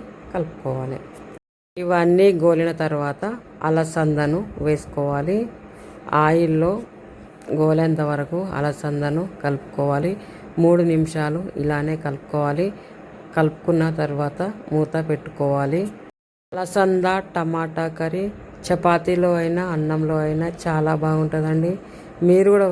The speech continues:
ఒకసారి ఇలా చేసుకొని చూడండి. టేస్ట్ ఎలా వచ్చిందో కామెంట్ పెట్టండి. మూత పెడుతూ తీస్తూ కలుపుకోవాలి,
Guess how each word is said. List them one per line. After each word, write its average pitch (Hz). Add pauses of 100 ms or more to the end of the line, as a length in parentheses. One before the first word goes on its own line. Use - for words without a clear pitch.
ఒకసారి 170 (520)
ఇలా 160 (140)
చేసుకొని 165 (240)
చూడండి. 160 (480)
టేస్ట్ 180 (120)
ఎలా 160
వచ్చిందో 160 (160)
కామెంట్ 151
పెట్టండి. 160 (760)
మూత 196 (220)
పెడుతూ 180 (180)
తీస్తూ 170 (440)
కలుపుకోవాలి, 160